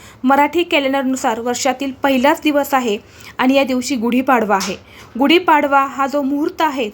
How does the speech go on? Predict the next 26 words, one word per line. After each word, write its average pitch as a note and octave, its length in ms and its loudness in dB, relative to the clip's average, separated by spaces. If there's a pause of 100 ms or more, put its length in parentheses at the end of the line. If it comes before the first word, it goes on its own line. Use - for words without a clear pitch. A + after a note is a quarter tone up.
तर A#3+ 80 -2
हा B3 200 -4
साडेतीन C4 520 0
मुहूर्तांपैकी C#4+ 840 0 (120)
एक C#4+ 260 -2
मानला B3 400 2
जातो. B3 400 0 (400)
या C#4 120 4
दिवशी D4+ 460 -2
शुभ D4 280 0
कार्य C4 400 0
करणे A3+ 420 -4
किंवा A#3 300 -6
नवीन A#3+ 320 -2
व्यवसाय C4 380 0
चालू C4 340 2
करणे, A#3 360 -2 (420)
सोने D4 340 2
चांदी D4+ 380 0
खरेदी C4 260 -2
करणे B3+ 360 -2 (120)
याला B3 220 0 (100)
खूप E4+ 240 0
महत्त्व C4 360 2
दिलं G#3+ 240 0
जातं. G3+ 280 -2